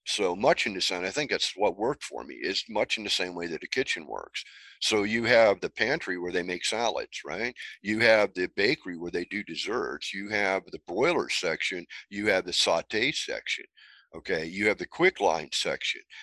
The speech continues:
Each one presents its a-, own activity under its own control system, but it takes the entire group to put out the meal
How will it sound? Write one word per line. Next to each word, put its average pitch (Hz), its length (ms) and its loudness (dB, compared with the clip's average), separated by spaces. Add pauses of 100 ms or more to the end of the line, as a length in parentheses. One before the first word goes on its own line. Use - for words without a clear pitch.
(140)
Each 147 280 2
one 139 360 2 (760)
presents 131 720 2
its 117 300 2 (100)
a-, 113 200 4
own 135 240 4
activity 117 640 2
under 104 240 -2
its - 160 -6
own 117 160 0
control 156 460 -4
system, - 500 -4
but 92 100 2
it 90 160 -2
takes 123 320 0
the 92 140 -8
entire 95 360 0
group 160 300 0
to - 160 -14
put 101 140 2
out 90 200 4
the - 80 -12
meal 98 500 2